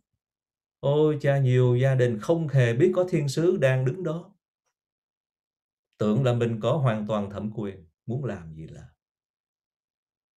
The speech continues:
Thấy chưa? Mình tưởng mình ngon lành lắm. Về mình khoe với con mình: "Hôm nay ba mới trúng một cái mối làm ăn lớn."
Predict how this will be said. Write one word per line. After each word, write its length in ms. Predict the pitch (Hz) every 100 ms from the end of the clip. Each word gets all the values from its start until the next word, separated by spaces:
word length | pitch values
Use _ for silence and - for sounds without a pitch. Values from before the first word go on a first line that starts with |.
| _ _ _ _ _ _ _ _ _
Thấy 140 | - 120
chưa? 200 | 127 110 - _ _ _ _ _ _ _ _ _ _ _ _ _ _ _ _ _
Mình 140 | 101 92
tưởng 140 | 107
mình 100 | 120
ngon 200 | 117 120
lành 180 | 110 107
lắm. 200 | 127 165 - _ _ _ _ _ _ _ _ _ _ _ _ _ _ _ _ _ _ _
Về 320 | 85 95 101
mình 140 | 101 -
khoe 300 | 120 117 113
với 120 | 131
con 260 | 113 107 104
mình: 120 | 90
"Hôm 220 | 104 107
nay 420 | 110 107 101 104 120 139 _ _ _ _ _ _ _ -
ba 340 | 107 107 104
mới 220 | 104 120 151
trúng 220 | 196 190
một 160 | 104 -
cái 140 | 113
mối 360 | 120 127 180 -
làm 180 | 98 104
ăn 180 | 104
lớn." 500 | 107 175 240 - -